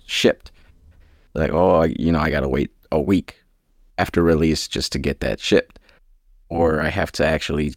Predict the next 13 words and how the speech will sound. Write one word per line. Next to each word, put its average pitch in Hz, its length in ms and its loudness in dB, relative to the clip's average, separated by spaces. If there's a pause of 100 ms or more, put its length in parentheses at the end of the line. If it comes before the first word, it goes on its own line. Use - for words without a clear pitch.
take 78 220 -2
myself 76 420 -2
to - 160 -4
a 69 40 -4
brick 73 260 -2
and 73 100 0
mortar 90 240 4
store 62 300 -4
and 53 120 -6
buy 50 180 -4
it, 50 200 -4
you 55 80 -6
know? 53 300 -6